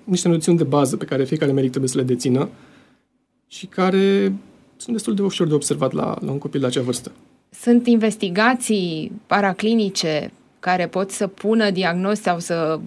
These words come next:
Speaker 2: mm, certifice acest diagnostic?
Speaker 1: În fazele incipiente, da. Avem ecografii, avem analize de, de sânge care relevă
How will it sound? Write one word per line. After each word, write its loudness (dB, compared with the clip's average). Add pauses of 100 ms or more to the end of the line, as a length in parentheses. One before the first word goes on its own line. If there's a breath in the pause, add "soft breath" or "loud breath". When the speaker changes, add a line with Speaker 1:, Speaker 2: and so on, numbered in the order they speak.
(140)
Speaker 2:
mm, -10 (120)
certifice 0
acest -2
diagnostic? -4 (160)
Speaker 1:
În -2
fazele 2
incipiente, 4
da. 4
Avem 2
ecografii, 2
avem 2
analize 0
de, 2
de 0
sânge 0
care 0
relevă 0